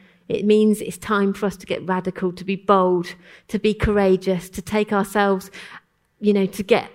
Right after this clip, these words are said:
<laughs> out of the boat, you know, to, to take ourselves, um, into deep waters where we haven't been before. That's what it means to be bold in the Holy Spirit. Maybe we can relate to Peter tonight.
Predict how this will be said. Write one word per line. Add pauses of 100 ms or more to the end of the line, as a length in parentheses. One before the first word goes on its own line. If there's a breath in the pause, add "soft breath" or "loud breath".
(140)
<laughs>
out
of
the
boat,
you
know,
to,
to
take
ourselves, (320 loud breath)
um,
into
deep
waters
where
we
haven't
been (220 loud breath)
before. (800)
That's
what
it
means
to
be (380 loud breath)
bold
in
the
Holy
Spirit.
Maybe
we
can
relate
to
Peter
tonight.